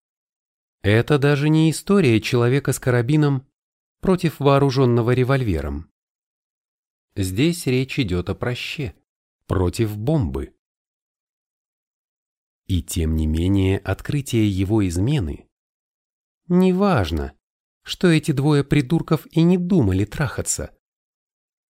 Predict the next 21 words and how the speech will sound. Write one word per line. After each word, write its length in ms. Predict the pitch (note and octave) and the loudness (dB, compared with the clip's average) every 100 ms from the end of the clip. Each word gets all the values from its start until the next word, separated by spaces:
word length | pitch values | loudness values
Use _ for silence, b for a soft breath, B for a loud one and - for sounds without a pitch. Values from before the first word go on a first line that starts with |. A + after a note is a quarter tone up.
| _ _ _ | _ _ _
все 340 | - - G2 E2+ | -10 -4 -2 -2
равно 500 | D#2+ D2 D2 C#2+ - | -2 -4 -4 -6 -6
это 220 | F#2+ G2 | -6 -4
была 340 | F2 G2+ G#2 - | -2 -2 -2 -4
измена. 680 | C3+ C#3+ F3+ D3 E2+ D2 _ _ _ _ _ _ _ _ _ _ _ _ _ | -6 -2 0 -2 -4 -8 _ _ _ _ _ _ _ _ _ _ _ _ _
В 240 | - - _ | -20 -20 _
письмах 460 | G#3 D#3 - G2+ - | 0 0 0 -2 -2
с 160 | - | -2
их 160 | D3 - | -2 0
любовной 540 | C3 C#3 C#3+ A2+ A#2 | -2 0 0 2 2
блевотиной. 960 | G2+ F2 C3+ C#3+ G#2+ D2 E2+ C#2+ C2+ _ _ _ _ _ _ _ _ _ _ _ _ _ _ - | 0 -2 -2 0 0 -2 -6 -8 -10 _ _ _ _ _ _ _ _ _ _ _ _ _ _ -2
Наполнила 640 | F#2 E2+ - D#2+ D#2 D2 D#2 | 0 0 -2 -4 -2 -4 -4
Марину 400 | D#2+ E2 E2+ D#2 | -4 -4 -4 -6
такой 540 | - F#2 - G2+ E2 | -8 -8 -6 -6 -4
яростью, 840 | C#2+ F2+ A#2+ D2 - - C2 C2+ _ _ _ _ _ _ _ _ _ - | -6 -6 -6 -8 -10 -12 -12 -14 _ _ _ _ _ _ _ _ _ -4
какой 400 | C#3+ - F#3+ F#3 | -4 0 0 2
она 160 | F3 | 2
еще 320 | E3+ - - | 0 -2 0
никогда 580 | D#3 D3+ C#3+ C3+ B2 D#3 | 2 0 0 -4 -2 -2
не 240 | D#3 D#3 D3+ | -2 -2 -4
испытывала, 840 | - - F#2 - D#2 D2 C#2+ D2 | -8 -6 -6 -4 -6 -6 -8 -12